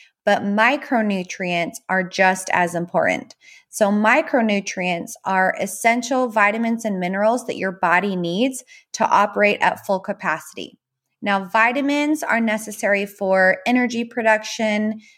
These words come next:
immune function, and blood clotting and other functions. And then minerals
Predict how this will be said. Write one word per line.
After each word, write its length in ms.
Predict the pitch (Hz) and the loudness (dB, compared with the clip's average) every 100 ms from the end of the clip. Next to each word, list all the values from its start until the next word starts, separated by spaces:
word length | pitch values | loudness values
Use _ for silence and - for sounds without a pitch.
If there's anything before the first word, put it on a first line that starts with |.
| _ | _
immune 520 | - 185 214 247 247 240 | -2 0 4 4 2 0
function, 1000 | 247 233 226 - 233 214 208 208 214 - _ - | 0 2 0 0 0 2 2 0 -4 -12 _ -6
and 420 | 196 190 175 175 - | 0 2 2 -2 -4
blood 360 | 247 247 240 | 2 2 2
clotting 680 | - - 214 208 202 202 202 - | -2 0 2 2 0 0 -2 -2
and 200 | 180 180 - | -2 0 0
other 260 | 202 202 | 4 2
functions. 720 | 196 190 175 - 156 165 - _ - - - | 2 -2 -2 -4 -6 -6 -12 _ -20 -20 -4
And 180 | 214 214 | 0 4
then 340 | 202 196 190 - | 4 2 -2 -4
minerals 960 | 185 196 240 302 269 196 170 175 - | -2 2 4 4 6 4 4 2 -4